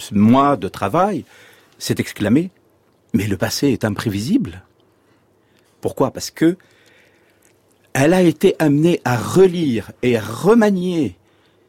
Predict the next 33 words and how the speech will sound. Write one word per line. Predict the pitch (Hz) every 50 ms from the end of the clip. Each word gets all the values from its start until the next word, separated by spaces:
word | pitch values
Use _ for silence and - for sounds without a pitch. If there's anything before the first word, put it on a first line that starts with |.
| _ _ _ _ _ 113
euh, | 107 98 -
son | - - - 98 90
histoire, | 95 - - - 143 165 208 208 165 120 - _ _ _ _ -
de | 82
telle | - - 101 92
sorte | - - 127 - -
qu'elle | - - 87
est | 90 - -
apparue | - - 87 87 - 120 127 127
tout | - - -
à | 107
fait | - - 110
nouvelle. | 95 92 90 80 73 67 69 - - _ _ _ _ _ _ - - - - - -
Et | - 131
donc, | 156 196 214 208
c'est | - - 139 127
ces | 120 - 143 127
deux | 107 104 104 226 233 214 180 123 95 82 82 - _ _ -
côtés, | - 110 104 - - 110 98 87 76 - _ _ _ _ _ _ _ _ _ _ _ _ - -
euh, | - - -
du | - 101 85 95 98
nécessaire | 101 131 147 - - 143 - - - 135 123 117 110 95 - - _ _ -
et | 92 87 78 82
du | 82 82 90 90
contingent | - - 143 139 - 113 113 101 92 139 160 185 202 240 - _ _ _ _ _ _ _
vont | - 90 87 92 139 196 226 214 - 135
ensemble | 127 120 - - - 147 185 233 165 139 127 101 -
en, | 101 98
en | 95 - 98
psychanalyse, | 92 - - 113 110 139 175 202
ils | 175 120
sont | - - 117 113
tenus. | - 175 196 220 254 214 -